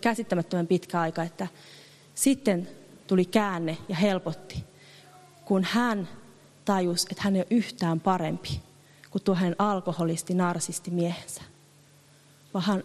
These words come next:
ihan samanlainen syntinen. Hän oli kumminkin uskova. Mut se oli hänen, sanoi, että se oli hänen koulunsa Jumalalta hänen elämässä. Kun hän tuli uskoon, hän tuli niin pyhäksi.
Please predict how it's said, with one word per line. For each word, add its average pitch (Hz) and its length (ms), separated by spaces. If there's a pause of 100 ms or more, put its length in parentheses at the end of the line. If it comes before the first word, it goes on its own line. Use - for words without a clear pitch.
ihan 190 320
samanlainen 160 800
syntinen. - 520 (760)
Hän 220 160
oli 185 120
kumminkin 185 440
uskova. - 440 (640)
Mut 185 100
se - 100
oli 202 100
hänen, 196 460 (480)
sanoi, 196 180
että 185 100
se 226 60
oli 202 80
hänen 214 380
koulunsa 190 380
Jumalalta 190 480
hänen 208 220
elämässä. 180 300
Kun 190 100
hän 214 100
tuli 214 200
uskoon, 226 440
hän 190 120
tuli 196 160
niin 240 180
pyhäksi. - 640